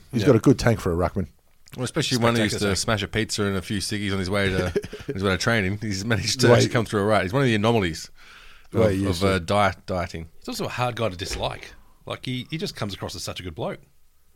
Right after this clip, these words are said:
Speaker 2: Well,
Speaker 1: Yeah.
Speaker 2: if you don't like him, then it's probably, like,
Speaker 1: It,
Speaker 2: you're a
Speaker 1: it's,
Speaker 2: bit of a
Speaker 1: it's,
Speaker 2: cunt.
Speaker 1: it's on you.
Speaker 2: Like, yeah.
Speaker 1: Yeah.
Speaker 2: <laughs>
Speaker 1: Quite clearly. Um, he's, uh, dominated this one with the hit-outs, but he's also, geez, he clunked some marks.
Speaker 2: Well, I
Speaker 1: Um,
Speaker 2: mean, you
Speaker 1: takes
Speaker 2: gotta
Speaker 1: a big
Speaker 2: expect that
Speaker 1: grabs.
Speaker 2: from the, from the big man every now and then.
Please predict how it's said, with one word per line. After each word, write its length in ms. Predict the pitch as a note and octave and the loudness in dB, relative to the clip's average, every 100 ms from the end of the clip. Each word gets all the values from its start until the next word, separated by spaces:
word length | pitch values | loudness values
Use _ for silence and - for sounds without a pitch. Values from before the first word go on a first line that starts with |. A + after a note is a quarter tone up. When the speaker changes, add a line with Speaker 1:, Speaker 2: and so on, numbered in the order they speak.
| - | -2
Speaker 2:
Well, 160 | C3 | 2
Speaker 1:
Yeah. 80 | C#3+ | 2
Speaker 2:
if 140 | C#3 C3+ | 0 -2
you 80 | F3+ | 0
don't 160 | B2+ | 2
like 160 | A2 A#2 | 2 2
him, 220 | G#2 F#2 | 0 0
then 140 | F#2+ F#2+ | -2 -2
it's 100 | F2 | -2
probably, 380 | C#3+ G2 F2 E2 | 0 0 -2 -4
like, 180 | E2+ G2+ | -2 2
Speaker 1:
It, 100 | D3+ | 4
Speaker 2:
you're 120 | A#2 | 6
a 40 | |
Speaker 1:
it's, 100 | A2 | 6
Speaker 2:
bit 100 | A#2 | 4
of 60 | A2 | 4
a 20 | |
Speaker 1:
it's, 80 | G#2+ | 4
Speaker 2:
cunt. 200 | C3 D3+ D#3 | 2 2 4
Speaker 1:
it's 120 | - | 8
on 140 | B2+ | 8
you. 200 | A2+ G2+ | 8 6
Speaker 2:
Like, 180 | A2 G2+ | 4 0
yeah. 220 | A2 F#2 F#2+ F2 B2+ C3+ | 2 2 2 0 -2 -2
Speaker 1:
Yeah. 80 | G2+ - - | -6 -10 -20
Speaker 2:
<laughs> 300 | - - - | -20 -20 -10
Speaker 1:
Quite 220 | - G#2+ - | 2 2 2
clearly. 340 | F#2 F2+ E2 - - - | -4 -4 -6 -10 -20 -2
Um, 380 | A#2+ B2+ B2+ B2 - - - - | 4 6 6 2 -10 -20 -20 -6
he's, 420 | B2+ A#2+ A#2 G#2+ | 2 2 2 2
uh, 280 | B2 A#2 A#2 A2 | 6 6 6 8
dominated 420 | C#3+ C#3 G#2+ G2+ | 8 8 4 2
this 180 | G#2 - | 0 2
one 140 | G2+ | 0
with 100 | F#2+ | 0
the 60 | E2+ | -2
hit-outs, 340 | G2+ F#2+ F#2+ | -2 -2 -2
but 80 | - | -2
he's 120 | G#2 | 2
also, 380 | A2+ G#2+ G2+ F#2 | 2 4 2 0
geez, 260 | F2+ - A2+ | -4 -6 -6
he 60 | F2 | -6
clunked 300 | - F#2 - | -6 -6 -6
some 180 | F2+ | -6
marks. 400 | F2 F2 D2+ - - - - - - - - | -4 -4 -6 -10 -16 -20 -20 -20 -20 -18 -4
Speaker 2:
Well, 120 | F#2 | 2
I 60 | C#3 | 4
Speaker 1:
Um, 60 | C3+ | 4
Speaker 2:
mean, 120 | C#3 | 4
you 80 | C3+ | 4
Speaker 1:
takes 0 | |
Speaker 2:
gotta 0 | |
Speaker 1:
a 20 | |
big 20 | F#2 | 2
Speaker 2:
expect 140 | G2 | 0
that 60 | F#2 | 2
Speaker 1:
grabs. 180 | F2 - | 0 -2
Speaker 2:
from 120 | F2 | -8
the, 40 | D#2+ | -10
from 200 | - F#2 | -8 -4
the 40 | |
big 140 | G2 F#2+ | -2 0
man 160 | G2 | 0
every 160 | G2 G2 | 0 0
now 120 | F#2+ | 0
and 60 | G#2 | 0
then. 160 | A2+ | -2